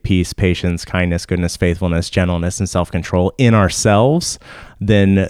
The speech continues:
the, the character that we're demonstrating to others is perfectly sufficient to deal with whatever problems we have. But the moment you get sucked into greed, envy, stubbornness, pride, whatever,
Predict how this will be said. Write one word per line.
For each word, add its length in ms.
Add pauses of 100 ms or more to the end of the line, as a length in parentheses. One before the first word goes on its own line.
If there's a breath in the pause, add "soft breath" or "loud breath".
the, 360
the 200
character 600
that 140
we're 120
demonstrating 640
to 120
others 440 (360 loud breath)
is 320 (320)
perfectly 440
sufficient 540
to 100
deal 220
with 180
whatever 280
problems 420
we 140
have. 300 (280 loud breath)
But 140
the 60
moment 380
you 140
get 160
sucked 400
into 420 (140)
greed, 580
envy, 520
stubbornness, 680
pride, 600
whatever, 480